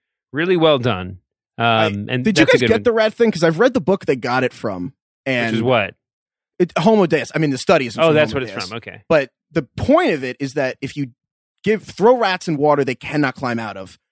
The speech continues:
Speaker 2: after fifteen minutes, they will give up and drown. And then if you throw rats, a second group in, and you pull 'em out after fourteen minutes, right as they're about to give up, and you feed them and you give them water and, like, and they survive, and then you throw 'em back in, they'll swim for twenty minutes before they give up.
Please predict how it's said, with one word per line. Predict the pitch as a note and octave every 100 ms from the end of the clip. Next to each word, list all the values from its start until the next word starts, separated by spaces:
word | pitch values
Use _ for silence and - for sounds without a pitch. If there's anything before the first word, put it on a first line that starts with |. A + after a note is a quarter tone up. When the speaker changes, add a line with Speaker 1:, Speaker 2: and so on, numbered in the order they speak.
| -
Speaker 2:
after | D3 D#3+
fifteen | - G3 F3 D3+
minutes, | D3 -
they | C3
will | B2+
give | G#2 C#3 C3
up | -
and | A#2
drown. | A2 A2 F#2 E2 _ _ _ _ -
And | C#3+
then | D3+
if | D#3
you | D#3
throw | E3+ F3+
rats, | F3 D#3+ - -
a | C3+
second | - G3+ F3 D#3
group | D3+ D#3
in, | B2+ G2 G#2 _ _ _ -
and | C#3
you | C#3
pull | - D3+
'em | C3+
out | C3+ B2
after | A2
fourteen | A2+ - C#3 - B2+ A#2+
minutes, | A#2+ -
right | B2 B2+ B2+
as |
they're | B2
about | B2 A#2+
to | A#2
give | A2+ A2+
up, | A2 - - _ _ -
and | B2+
you | A#2+
feed | - - F3 E3+
them | E3 D#3+ D3+
and | C3 B2+
you | A#2
give | C3 A#2
them | B2
water | B2 C#3 C#3 C3+
and, | C3
like, | A#2+ A#2 _
and | C3 A#2
they | A2+ - _ _ _ _
survive, | - B2+ C3 A2+ F#2+ _ _ _ -
and | F3
then | A#3+
you |
throw | A3+ A3+
'em | F#3
back | C#3+ G3+ C#4+ E3
in, | G3 D#3+ B2 A#2 _ -
they'll | D3
swim | - D#3+
for | D3
twenty | C3+ - D#3
minutes | A#2+ F2+ -
before | - B2 A#2+
they | A2
give | G#2+
up. | E2 E2